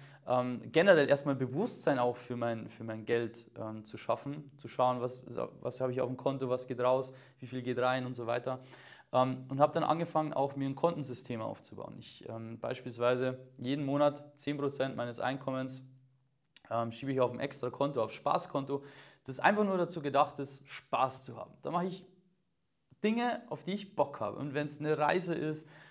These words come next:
oder irgendwas anderes, scheißegal, ich muss mich nicht dafür rechtfertigen, das ist nur dafür reserviert, Spaß zu haben. Dann, ähm, packe ich mir zehn Prozent auf dem Konto zum Investieren, ja, wo ich einfach nur, ähm, mir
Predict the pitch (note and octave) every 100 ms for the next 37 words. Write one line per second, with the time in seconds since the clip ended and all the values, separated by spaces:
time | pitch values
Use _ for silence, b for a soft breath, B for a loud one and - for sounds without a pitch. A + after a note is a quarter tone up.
0 | B - C3 - - B3 B3+ G#3+ F#3+ -
1 | G#3 F#3 F3+ - - - F3 G#3 F3 D#3+
2 | F#3+ G3 - E3 D3+ E3 G#3 G3 E3 D#3
3 | D3+ D#3 C#3 B2+ A#2+ C3 F#3 G3+ D#3+ D#3
4 | C#3 B2+ C3 C3 - B2+ A#2 - A2+ G#2+
5 | G#2 - B B B B B B B -
6 | E3+ A#3 - - E3 F3 F3+ F3+ - F3+
7 | E3+ E3+ D#3+ - F#3+ F#3 D#3+ - E3+ F3+
8 | - - _ _ _ _ _ _ _ -
9 | - - C3+ C#3+ C#3 C#3+ C#3 D#3 D#3 D#3
10 | D#3 C#3 D3 C#3 - C#3 G#2+ - - _
11 | - C#3 D3 C#3 C3+ D#3 D#3+ D#3 D3+ D3+
12 | D3 C#3+ - C#3 C#3 C#3 C#3 C#3 C#3 -